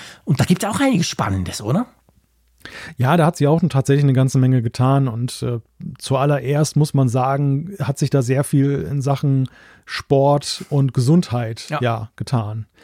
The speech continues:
Speaker 2: Also es gibt neue Trainingsansichten,
Speaker 1: Mhm.
Speaker 2: die da jetzt gezeigt werden und es gibt Herzfrequenzzonen, die du da hast, wenn du jetzt dann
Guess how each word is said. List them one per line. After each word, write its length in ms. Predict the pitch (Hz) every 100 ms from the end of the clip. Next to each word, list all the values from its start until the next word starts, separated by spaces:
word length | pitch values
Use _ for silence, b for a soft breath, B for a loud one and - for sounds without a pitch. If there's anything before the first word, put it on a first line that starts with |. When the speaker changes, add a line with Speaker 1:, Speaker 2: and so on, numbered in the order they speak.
| b b
Speaker 2:
Also 200 | - 123
es 160 | 131 -
gibt 120 | 139
neue 220 | 131 135
Trainingsansichten, 1080 | 131 - 135 160 175 160 170 165 - 165 117
Speaker 1:
Mhm. 40 | 131
Speaker 2:
die 80 |
da 140 | 151 151
jetzt 200 | 151 -
gezeigt 480 | 165 160 160 170 156
werden 460 | 156 151 151 151
und 380 | - 120 117 -
es 160 | 117 -
gibt 280 | 123 - -
Herzfrequenzzonen, 1600 | - 123 - - - - - 139 165 - - 143 147 156 151 147
die 100 | 143
du 120 | 147
da 320 | 147 151 151 B B B
hast, 560 | 143 160 - - - 190 -
wenn 280 | 131 127 131
du 80 |
jetzt 260 | 127 120 -
dann 360 | 123 117 117